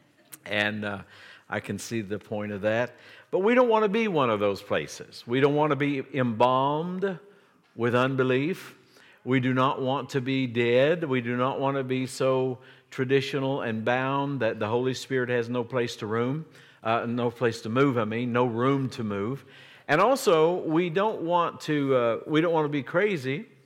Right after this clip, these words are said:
You know, a lot of times when you talk about the Holy Spirit and allowing the Holy Spirit to move, people think, "Well, you know, we don't want to get too wild. We,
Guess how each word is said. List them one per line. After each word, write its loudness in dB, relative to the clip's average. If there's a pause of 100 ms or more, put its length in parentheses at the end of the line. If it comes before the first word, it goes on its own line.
(480)
You 0
know, 6
a 6
lot 6
of -8
times -2
when -4
you -2
talk 0
about 0
the -8
Holy -2
Spirit -2
and -2
allowing 2
the -4
Holy -6
Spirit -4
to -10
move, -4
people -4
think, -6
"Well, 0
you -4
know, -2
we -4
don't -4
want -4
to -6
get -4 (460)
too -4
wild. 0
We, -6